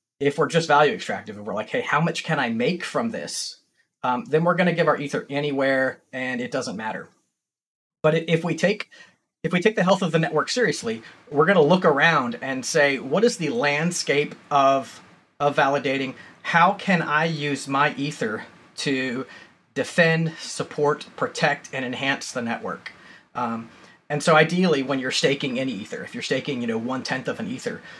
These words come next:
you're gonna look at all the providers and you're gonna say, um, you know, "I don't have thirty-two Ether, but I wanna stake. So there are these, you know, one, two, three providers." Um,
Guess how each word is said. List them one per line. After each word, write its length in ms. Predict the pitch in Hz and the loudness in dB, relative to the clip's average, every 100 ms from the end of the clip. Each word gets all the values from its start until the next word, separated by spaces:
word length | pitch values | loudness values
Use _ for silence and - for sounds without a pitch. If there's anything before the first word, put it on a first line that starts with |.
| - | -6
you're 120 | 139 | 0
gonna 140 | 165 156 | 2 2
look 220 | 160 165 | 2 2
at 60 | 139 | 2
all 120 | 135 | 2
the 100 | 131 | 0
providers 540 | 131 117 113 113 110 | -4 -2 -2 -4 -6
and 80 | 117 | -8
you're 80 | 110 | -8
gonna 160 | 110 | -8
say, 400 | 110 120 117 113 - - - 127 | -6 -4 -2 -4 -8 -20 -14 -6
um, 460 | 117 117 110 - - _ - | -4 -4 -6 -8 -18 _ -6
you 80 | |
know, 80 | 139 | -4
"I 100 | - | -2
don't 200 | 185 180 | 0 0
have 120 | 170 | 0
thirty-two 320 | 175 165 165 143 | -2 -2 -2 -4
Ether, 200 | 160 139 | -2 -2
but 120 | 120 | -2
I 80 | 127 | -2
wanna 220 | 147 143 | -2 -2
stake. 400 | - 139 139 - | 0 -2 -2 -8
So 360 | - 131 127 123 | -6 -2 -2 -2
there 140 | 120 | -2
are 100 | 117 - - | -6 -8 -6
these, 580 | 143 143 139 135 - - | -2 0 0 0 -6 -8
you 120 | 135 | -6
know, 160 | 104 107 | -6 -8
one, 300 | 113 139 143 | -6 -6 -4
two, 220 | 147 139 | -4 -4
three 220 | - 143 | -2 -4
providers." 640 | 139 127 127 135 131 - - - _ _ _ - | -2 -2 0 -2 -4 -6 -16 -20 _ _ _ -10
Um, 320 | 120 110 | -8 -8